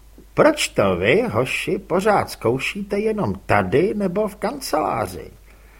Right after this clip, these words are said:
Tím myslím, že hodně času trávím ve městě, ne? Mohli byste mě zabít na ulici, co říkáte?“ „Cože?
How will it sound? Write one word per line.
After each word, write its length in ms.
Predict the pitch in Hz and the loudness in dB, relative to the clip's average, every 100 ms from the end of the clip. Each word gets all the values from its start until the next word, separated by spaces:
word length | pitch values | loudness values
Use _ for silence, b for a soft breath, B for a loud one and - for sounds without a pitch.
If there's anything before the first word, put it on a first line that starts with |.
| b b | b b
Tím 280 | - 123 120 | 6 8 8
myslím, 540 | 120 139 - 214 233 | 4 4 2 0 0
že 180 | 202 139 | 2 4
hodně 380 | 98 127 170 165 | 6 4 4 0
času 380 | - 143 - 160 | 0 -2 0 -2
trávím 560 | 135 113 139 160 196 | 2 4 6 4 4
ve 100 | 170 | 2
městě, 520 | 285 349 349 - - 101 | 2 0 0 -2 0 2
ne? 340 | 90 80 82 - - b b b - | 2 -2 -8 -18 -20 b b b -4
Mohli 260 | 92 131 | 4 6
byste 320 | 160 160 - 180 | 6 2 2 2
mě 180 | 185 | 4
zabít 420 | 120 147 160 202 185 | 6 4 4 0 2
na 140 | 196 | 2
ulici, 420 | 302 320 - 143 | 4 2 2 0
co 220 | - 214 | 2 2
říkáte?“ 760 | 269 311 - 143 113 - 82 80 - - b b b - 80 | 4 2 4 2 2 0 -10 -10 -16 -20 b b b -12 -6
„Cože? 720 | - 320 311 339 294 180 | 2 4 6 6 4 2